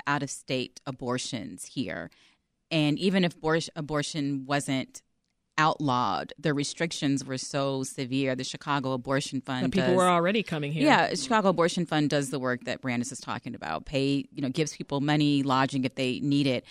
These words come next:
Speaker 1: And in that story, this was such an example of show, don't tell. They're telling me what people are saying when they call. I got to sit in on calls, and there was a woman who called from Iowa and said,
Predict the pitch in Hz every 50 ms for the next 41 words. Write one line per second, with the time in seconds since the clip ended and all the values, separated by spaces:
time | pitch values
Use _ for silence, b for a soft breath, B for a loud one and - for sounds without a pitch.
0 | B B B B B B B B _ _ - 180 175 165 160 156 - - _ _
1 | _ - 208 233 247 226 190 175 - - - - 190 190 190 175 156 143 143 143
2 | - - - _ _ _ _ - 190 170 175 185 - 175 156 135 - - 160 -
3 | - 165 - 185 160 147 139 156 143 143 135 143 135 131 - - - 156 143 139
4 | 139 135 127 127 127 - 156 143 123 113 117 123 135 131 123 123 - - - 190
5 | 190 190 180 165 156 151 147 143 135 139 131 - _ _ _ - - 165 - -
6 | 147 143 131 131 131 123 - - 143 139 139 139 135 135 139 139 131 131 123 131
7 | 131 - - 135 127 127 127 123 110 113 - B B B B B B B 139 -
8 | 180 175 - - 170 - - 175 151 175 165 165 160 151 - - - 139 139 135
9 | 135 - - 143 127 123 117 101 87 92 127 143 - - _ - 151 147 147 143
10 | 143 143 143 147 147 143 135 - - 165 160 151 156 165 208 202 156 131 127 131
11 | 143 143 - 165 - - - 139 139 143 - 156 135 - - 131 151 165 165 147
12 | 131 131 131 - - 139 135 - - 147 139 131